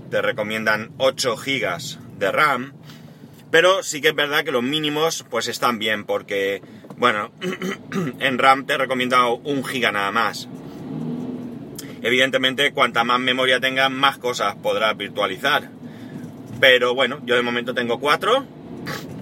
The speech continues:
Eh, no me cambia nada con respecto a S X I, sigo teniendo el mi-, el mismo hardware,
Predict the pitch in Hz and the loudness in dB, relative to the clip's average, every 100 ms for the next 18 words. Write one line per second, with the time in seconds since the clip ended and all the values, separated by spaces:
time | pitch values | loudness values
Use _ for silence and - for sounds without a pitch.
0 | - 117 113 107 104 135 156 135 135 120 | -8 -2 0 0 0 0 2 2 4 4
1 | 127 147 131 131 117 120 120 117 120 117 | 2 2 2 -2 -4 -2 -2 0 2 2
2 | 117 120 117 113 120 208 254 131 120 117 | 2 0 -4 -4 -2 -2 -2 -2 0 0
3 | 117 120 117 123 120 113 113 143 151 117 | 0 -2 -2 -4 -2 -2 -2 -2 -2 -4
4 | 107 143 151 185 240 | 0 0 2 -2 -4